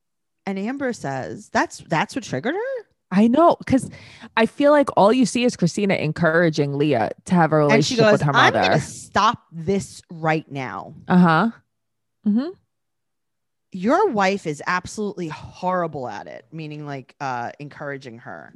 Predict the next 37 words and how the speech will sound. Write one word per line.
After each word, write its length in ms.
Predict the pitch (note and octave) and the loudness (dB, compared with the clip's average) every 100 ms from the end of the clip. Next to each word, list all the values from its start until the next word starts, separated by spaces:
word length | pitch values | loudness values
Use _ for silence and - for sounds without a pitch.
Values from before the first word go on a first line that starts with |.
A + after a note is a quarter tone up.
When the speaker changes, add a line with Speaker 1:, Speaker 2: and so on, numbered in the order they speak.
| F3 | 2
Speaker 2:
Yeah. 560 | G3+ C4+ F4 G4 F#3 - | 4 6 6 6 4 2
And 120 | A#3 | 2
it's 140 | A#3+ A#3+ | 4 4
like, 320 | E3+ G3+ G3 | 4 4 6
like, 240 | A3 F3+ | 4 4
Gary's 540 | G3 G3 G#3+ C4 D4 - | 2 4 4 4 2 2
great, 500 | F#3+ F3 D#3 A3+ - _ | 4 4 4 2 -2 _
which 200 | G#3+ - | 0 2
is 140 | D#4 | 0
fine. 560 | - F3+ D#3+ C#3+ D#3+ G#3+ - | 2 2 4 2 0 -2 0
And 240 | F#3+ F#3 | 2 4
then 220 | F3+ E3+ | 2 2
Christina's 680 | E3+ G3+ - G#3+ G3+ F3 D#3 | 2 2 0 0 0 0 0
terrible. 560 | - D3+ D3 C#3 A2 G2 | 2 4 4 4 2 2
And 120 | - | 2
it's 120 | G#3+ A3 | 2 2
like, 100 | E3 | -2
how? 540 | - A3 D4 C#5 G#4 | -4 0 4 6 6
What 320 | C#3+ D#3 D#4 | 4 2 4
did 160 | D#5 D#5 | 2 0
you 80 | B4 | -2
see 320 | - - A#4+ A4+ | -2 -2 2 4
that 200 | A3+ E3+ | 4 2
made 300 | G3+ A#3+ B3 | 2 0 0
Christina 640 | - G#3 - - E4 G4+ F3 | 0 -2 -2 -2 0 0 0
terrible? 580 | - B3+ F4 B3 B2 G3+ | 0 2 4 4 2 2
This 240 | D4+ E4 | 0 2
isn't 240 | G4+ G4+ F#4 | 0 2 -2
even, 180 | E4 D4+ | 0 0
like, 240 | B3 G#3 - - - | -2 -4 -12 -20 -2
Christina 540 | C#4+ - F#4+ G4+ E4 - _ | 2 2 2 2 0 -2 _
isn't 220 | - C4+ D4 | -2 0 2
saying 180 | C#4+ - | 0 4
anything 400 | G3+ B3+ C4 F#3+ | 4 4 4 2
bad 220 | D#3+ A#3 | 2 2
about 280 | E4 B2+ - | 2 2 2
you. 220 | B2+ D2+ | 0 -2